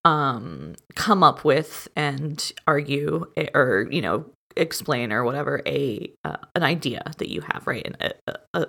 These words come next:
a core idea. So it's, like, a demonstration of your ability to research, of your ability to, like,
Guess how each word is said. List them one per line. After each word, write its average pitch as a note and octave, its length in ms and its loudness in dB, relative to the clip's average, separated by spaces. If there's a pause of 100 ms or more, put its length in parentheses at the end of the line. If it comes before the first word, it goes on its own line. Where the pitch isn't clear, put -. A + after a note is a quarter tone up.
a D#3+ 40 -2
core - 380 0
idea. - 320 -8
So - 280 2 (380)
it's, - 200 6
like, E3 100 4
a F#3 40 6
demonstration D3+ 640 0
of D3+ 120 -2
your D#3 100 4
ability C3 300 -2
to F#3+ 100 -2
research, D#4+ 540 4
of A3+ 120 4
your F3 60 6
ability C3+ 320 0
to, C#3 80 -4
like, B2 160 -4